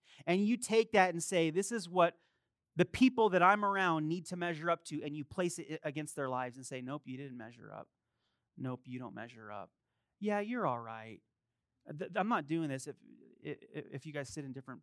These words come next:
parts of the sanctuary. I'm not doing it. You, you guys are great over here.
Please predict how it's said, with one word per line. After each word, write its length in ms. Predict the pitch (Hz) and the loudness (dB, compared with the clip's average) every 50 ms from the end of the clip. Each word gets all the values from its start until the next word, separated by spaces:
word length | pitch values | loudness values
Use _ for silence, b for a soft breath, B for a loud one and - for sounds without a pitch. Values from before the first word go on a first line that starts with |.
| _ _ | _ _
parts 220 | - 139 131 - | -10 -8 -8 -10
of 60 | 120 120 | -14 -18
the 60 | 117 | -16
sanctuary. 580 | - - 131 123 - - - 131 123 127 127 | -12 -12 -12 -12 -12 -12 -10 -10 -8 -8 -10
I'm 100 | 123 127 | -10 -10
not 160 | 131 135 123 127 _ _ _ - | -10 -10 -10 -12 _ _ _ -12
doing 220 | - 127 120 120 | -12 -10 -10 -12
it. 100 | 117 - - - _ _ _ _ _ _ _ _ _ _ _ _ _ _ _ _ _ _ _ _ _ - | -14 -18 -20 -20 _ _ _ _ _ _ _ _ _ _ _ _ _ _ _ _ _ _ _ _ _ -6
You, 160 | 131 - 101 - | -6 -6 -6 -6
you 120 | 160 196 | -6 -2
guys 160 | 240 185 139 | -2 -2 -2
are 60 | 120 | -4
great 420 | 107 107 117 120 131 120 110 - - | -12 -14 -12 -10 -8 -10 -10 -12 -16
over 240 | 110 110 110 113 113 | -16 -16 -16 -18 -18
here. 380 | 120 123 123 110 110 110 - | -16 -14 -14 -14 -14 -18 -20